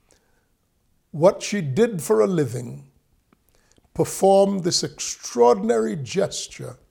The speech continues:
of transparent and apparent love for Christ, who had mercy on her. And that's why Jesus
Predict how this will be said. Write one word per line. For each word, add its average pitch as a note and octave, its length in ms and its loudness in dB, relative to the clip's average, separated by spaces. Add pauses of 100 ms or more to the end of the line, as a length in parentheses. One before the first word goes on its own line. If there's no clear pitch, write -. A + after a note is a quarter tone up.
(1900)
of E3 180 2
transparent G3+ 1300 2 (720)
and G3 380 2 (120)
apparent F3+ 880 -2 (400)
love C#3 720 0 (1160)
for - 280 -8
Christ, - 800 -2 (240)
who E3+ 140 -6
had C#3+ 240 0
mercy C#3+ 720 -4
on C#3 200 -8
her. - 360 -14 (800)
And C#3 200 -4
that's D#3 280 2
why D3+ 200 2
Jesus C3 680 -6